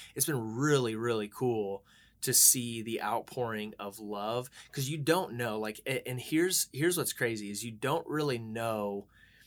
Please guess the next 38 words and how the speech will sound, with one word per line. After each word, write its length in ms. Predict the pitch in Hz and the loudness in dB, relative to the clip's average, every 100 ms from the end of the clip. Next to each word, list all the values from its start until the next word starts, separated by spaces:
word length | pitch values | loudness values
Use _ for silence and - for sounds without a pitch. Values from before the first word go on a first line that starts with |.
| - - _ _ - | -20 -20 _ _ -6
um, 600 | 113 107 101 95 98 95 _ _ _ | -4 -2 -4 -6 -8 -14 _ _ _
in 220 | 139 143 143 | 2 4 4
the 80 | |
line 420 | 123 110 113 127 131 | 2 0 0 0 0
of 220 | 110 98 | -2 -4
work 420 | 107 107 110 - | -2 0 -2 -4
that 140 | - | -6
we 100 | 107 | -4
find 380 | 104 - 107 113 | -4 -4 -4 -4
ourselves 480 | 107 - 110 101 101 | -2 -2 -2 -4 -4
in, 480 | 101 98 95 95 107 104 | -4 -6 -8 -12 -16 -10
um, 340 | 104 101 101 | -8 -8 -4
there's, 500 | 135 131 123 - - _ - | 2 4 4 2 2 _ 0
there's 200 | 131 131 | 2 4
certain 440 | - - 123 127 | 2 2 2 0
lines 340 | 120 117 120 120 | -4 -2 0 0
of 100 | 107 | -2
work 340 | 107 113 117 120 | -2 -2 -2 -4
where, 380 | 107 107 107 | -2 0 -2
like, 360 | 101 101 98 - - - _ _ _ _ | -2 -4 -6 -10 -18 -20 _ _ _ _
there's 180 | 117 113 | -2 -2
bottom 380 | 110 107 110 113 | 0 -2 -2 -2
lines 560 | 151 135 107 101 101 - | 0 2 0 -2 -4 -4
and 200 | 110 107 | -6 -6
there's, 600 | 104 104 101 95 - - - | -4 -4 -2 0 0 0 -6
you 180 | 110 107 | -8 -6
know, 160 | 110 | -4
like, 260 | 110 101 - | -4 -6 -8
if 160 | 107 113 | -8 -6
you 100 | 110 | -2
do 160 | 143 | -2
this, 320 | 135 117 131 - | 0 2 2 0
it 140 | 110 | -2
affects 360 | - 117 - - | -4 -4 0 0
this. 440 | 107 110 127 - | 0 0 2 0
And 340 | 107 107 104 107 | -2 -4 -4 -8
there's 220 | - 117 110 | -6 -4 -2
very 380 | 110 135 113 | 4 4 4